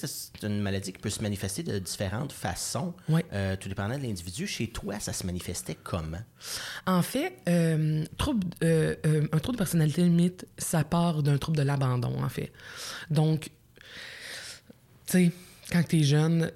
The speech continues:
Speaker 2: euh, moi, justement, à ma belle école juste à côté, <laughs> euh, j'ai été très intimidée, j'ai été, euh, ça a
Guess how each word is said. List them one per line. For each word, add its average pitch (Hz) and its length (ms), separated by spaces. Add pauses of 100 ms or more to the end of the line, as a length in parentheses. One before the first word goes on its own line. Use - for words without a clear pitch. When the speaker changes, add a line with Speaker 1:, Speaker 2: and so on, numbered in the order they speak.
Speaker 2:
euh, 139 220
moi, 139 360
justement, 131 540
à 131 60
ma 127 260
belle 127 340
école 123 440
juste 123 200
à 117 40
côté, 233 360 (240)
<laughs> 190 220
euh, 151 220
j'ai 139 140
été 127 160
très 135 220
intimidée, 139 680
j'ai 135 180
été, 123 480
euh, 123 420
ça - 280
a - 20